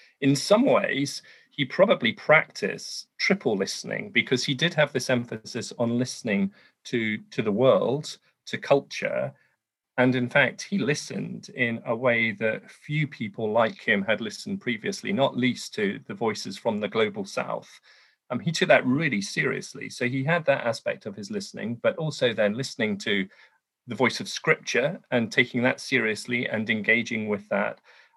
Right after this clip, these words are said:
And then also the voice of the church. He, he talked about the importance of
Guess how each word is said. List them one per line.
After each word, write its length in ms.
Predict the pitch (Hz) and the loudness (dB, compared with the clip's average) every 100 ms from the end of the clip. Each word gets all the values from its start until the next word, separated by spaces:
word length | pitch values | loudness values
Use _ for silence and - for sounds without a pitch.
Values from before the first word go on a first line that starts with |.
| - | 0
And 140 | 143 | 4
then 100 | 180 | 6
also 240 | 185 180 160 | 4 0 0
the 140 | 135 | 0
voice 320 | 165 160 - | 2 -2 -2
of 100 | 135 _ - 117 | -6 _ -14 -8
the 120 | 123 | -6
church. 720 | - 165 151 - - - - | 0 2 4 2 -4 -10 -10
He, 100 | 139 | -8
he 120 | 131 135 | -6 -6
talked 320 | 160 160 - | -4 -6 -2
about 180 | 131 123 | -2 0
the 60 | |
importance 540 | 117 - 127 123 107 | -2 -2 -4 -4 -4
of 140 | 113 | -4